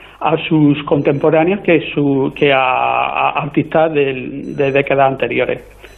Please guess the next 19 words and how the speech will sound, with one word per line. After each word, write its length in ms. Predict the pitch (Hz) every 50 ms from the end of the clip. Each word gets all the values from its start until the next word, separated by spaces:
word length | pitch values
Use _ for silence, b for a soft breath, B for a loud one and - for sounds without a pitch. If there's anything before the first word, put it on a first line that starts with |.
| B
Eso, 380 | 160 147 - - 160 170 185 180
eso 200 | 185 175 - 190
es 100 | 170 -
un 120 | 180 175
fenómeno 420 | - - 180 190 196 202 208 208 202
que 80 | 190
se 100 | - 185
está 180 | 170 - 180 -
produciendo 560 | - 180 175 175 - 196 196 208 208 226 233 233 B B B B B B B B B B B _ - - -
similar 560 | - 165 165 160 160 160 165 185 202 247 262 - B B B B B B -
a 340 | - 175 208 233 240 - - -
lo 180 | 160 165 170
que 100 | 165 165
se 100 | - 147
produjo 300 | 139 151 143 151 - -
en 60 | -
los 80 | 165 160
años 180 | 160 165 156 -
sesenta, 520 | - 147 - 147 139 135 135 139 123 -